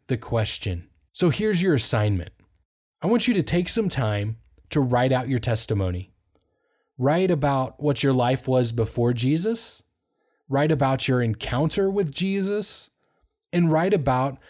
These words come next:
how your life has been changed because of Jesus. The second thing is to think about ways you can share your testimony.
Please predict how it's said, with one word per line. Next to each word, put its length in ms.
how 360
your 300
life 320
has 160
been 180
changed 640
because 500
of 140
Jesus. 720
The 80
second 460
thing 340
is 320
to 380
think 260
about 360
ways 560
you 120
can 180
share 400
your 220
testimony. 840